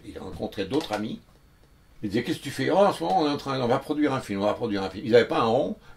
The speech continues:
j'avais pas un rond, personne n'avait un rond. <laughs> On a produit un film quand même. Et la fille, elle est venue vers moi. Je dis, « Tiens, on est beaucoup quatre dans l'affaire. » Elle dit, « Lui, là, on n'a pas besoin. »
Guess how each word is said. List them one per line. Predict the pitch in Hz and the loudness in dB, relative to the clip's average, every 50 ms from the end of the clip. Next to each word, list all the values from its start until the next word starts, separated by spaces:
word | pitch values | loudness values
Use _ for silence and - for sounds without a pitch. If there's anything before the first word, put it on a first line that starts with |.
| - | 0
j'avais | 98 104 98 | 4 4 4
pas | - - 156 131 | 4 4 2 2
un | |
rond, | 113 101 107 - - | 2 2 0 -2 -2
personne | - 156 139 - 170 165 | -2 -2 -2 -2 0 0
n'avait | 143 117 110 | 0 0 0
un | 98 87 | 0 0
rond. | 87 92 110 - - - - | 0 -2 -2 -4 -6 -10 -14
<laughs> | - | -14
On | - - - - | -16 -14 -14 -16
a | - | -12
produit | - - 117 - 156 - | -10 -10 -8 -8 -8 -10
un | - - | -10 -12
film | - - 110 98 - | -14 -14 -14 -14 -10
quand | - - 110 110 - - - | -8 -8 -8 -8 -10 -16 -16
même. | - - - - _ - - - - _ - - _ - _ - - | -16 -16 -16 -20 _ -20 -20 -20 -20 _ -20 -20 _ -20 _ -12 -8
Et | 95 95 | -4 0
la | 90 95 92 | 0 0 0
fille, | - - 139 160 190 - - - - - - - | 0 -2 -2 -2 -2 -4 -6 -10 -16 -18 -16 -12
elle | - 82 | -10 -8
est | 90 | -8
venue | 85 104 143 156 | -8 -8 -8 -6
vers | 156 151 123 104 | -6 -6 -6 -4
moi. | 113 113 95 98 110 - - - - - - - - - - - - - - - - | -4 -6 -6 -8 -8 -12 -20 -20 -20 -20 -20 -20 -20 -20 -20 -20 -20 -20 -20 -20 -20
Je | - - - 101 | -18 -14 -12 -12
dis, « | 92 - | -10 -8
Tiens, | - 98 87 87 - - - - - - | -8 -8 -8 -10 -12 -16 -20 -20 -18 -12
on | 110 101 | -8 -8
est | 104 90 | -8 -8
beaucoup | 95 98 - - - - - - | -8 -10 -10 -10 -12 -14 -10 -6
quatre | - 80 73 73 | -6 -6 -6 -6
dans | 76 - | -8 -8
l'affaire. » | - - - - - - - - - - - - - - - - - - - - - - - - - - - - - - - - | -8 -10 -12 -12 -12 -12 -12 -14 -14 -18 -20 -20 -20 -20 -20 -20 -20 -20 -20 -20 -20 -20 -20 -20 -20 -20 -20 -20 -20 -20 -16 -16
Elle | - | -14
dit, « | - 85 85 85 82 78 76 78 76 76 78 76 71 71 71 71 | -12 -10 -10 -8 -8 -6 -6 -6 -6 -6 -6 -6 -6 -6 -8 -6
Lui, | 76 90 95 95 95 | -4 -4 -2 -2 -2
là, | 80 65 69 71 | -2 -4 -8 -8
on | 69 73 | -10 -10
n'a | 71 67 | -10 -10
pas | 65 - 67 | -10 -10 -10
besoin. » | 62 - 78 78 87 95 98 | -8 -10 -10 -8 -8 -6 -6